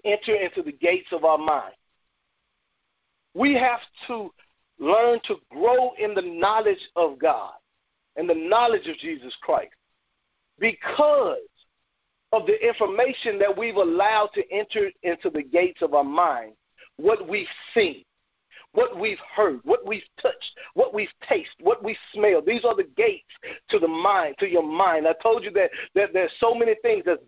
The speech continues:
vying to be present in your mind. Adam and Eve, once they ate of the tree of, of knowledge of good and evil, and they became privy to evil, it then became an option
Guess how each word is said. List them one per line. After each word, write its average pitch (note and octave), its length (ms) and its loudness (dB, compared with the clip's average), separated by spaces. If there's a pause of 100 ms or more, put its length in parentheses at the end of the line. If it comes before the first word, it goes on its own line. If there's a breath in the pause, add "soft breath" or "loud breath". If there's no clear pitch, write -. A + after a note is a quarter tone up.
(120)
vying G3 640 -2 (280 loud breath)
to A3 80 0
be F3+ 260 -6
present F#3+ 520 0 (200)
in F#3 120 0
your E3+ 160 4
mind. D#3+ 460 -2 (260 loud breath)
Adam B3 300 2
and G#3 160 -2
Eve, B3+ 400 -6 (200 loud breath)
once D#4 440 0 (180)
they G3 260 2 (140)
ate A3 260 0 (100)
of E3+ 160 -2
the E3 100 -2 (220)
tree F#3+ 360 -2 (460)
of, D#3+ 260 2 (100)
of E3 160 2
knowledge E3 520 0
of C3+ 240 -4
good G3 200 4
and D#3+ 220 -2
evil, D3 480 -12 (960)
and F3+ 160 2
they G3 140 2
became G3+ 580 -2
privy F3+ 600 -4 (460 loud breath)
to F#3 120 2 (160)
evil, G3+ 500 -4 (1200)
it F#3+ 240 0
then G#3+ 300 2
became D#3+ 460 0
an C#3+ 80 -2
option D3 440 -2